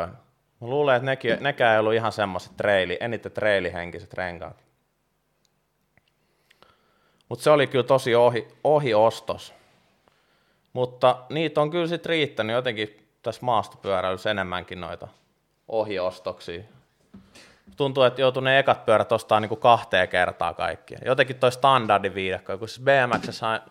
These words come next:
on niinku kaikki käy kaikkeen aina. Yksi tanko,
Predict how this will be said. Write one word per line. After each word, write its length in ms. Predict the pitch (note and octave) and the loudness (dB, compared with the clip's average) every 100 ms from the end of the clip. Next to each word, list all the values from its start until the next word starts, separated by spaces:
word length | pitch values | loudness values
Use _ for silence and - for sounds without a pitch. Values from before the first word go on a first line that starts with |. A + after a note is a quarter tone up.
| F2 | -6
on 200 | A#2 A#2 | -4 -4
niinku 400 | A#2 B2+ - _ _ _ - - | -6 -8 -10 _ _ _ -20 0
kaikki 380 | C#3+ C3 B2+ G#2 | 4 4 0 -2
käy 240 | G#2 F#2+ | 0 2
kaikkeen 600 | G2 G2 F2 - F2+ E2 | 2 0 0 -6 -14 -6
aina. 400 | G2 F#2+ E2+ E2+ - _ - | -2 0 -2 -10 -18 _ -10
Yksi 300 | C3+ C#3 - | -10 -10 -2
tanko, 680 | A2 G2+ F#2 F#2+ - _ | 0 0 -2 -4 -4 _